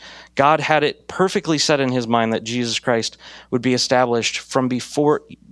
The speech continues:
from, from Bethlehem, and that was established from of old, or from another phrase that Paul uses to say,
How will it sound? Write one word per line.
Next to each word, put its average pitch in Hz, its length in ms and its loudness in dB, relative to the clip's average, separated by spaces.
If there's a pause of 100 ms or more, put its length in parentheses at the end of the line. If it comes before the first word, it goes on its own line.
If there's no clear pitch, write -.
(140)
from, - 320 0
from 151 400 0
Bethlehem, 117 640 0
and 120 160 0
that 165 120 2
was 131 140 -2
established 123 580 0 (360)
from 131 280 0
of 123 220 0
old, 139 320 2
or 131 260 2
from 120 260 0
another 139 280 4
phrase 117 380 0
that - 160 -4
Paul 165 240 0
uses 117 440 -2
to 117 120 -4
say, 113 320 0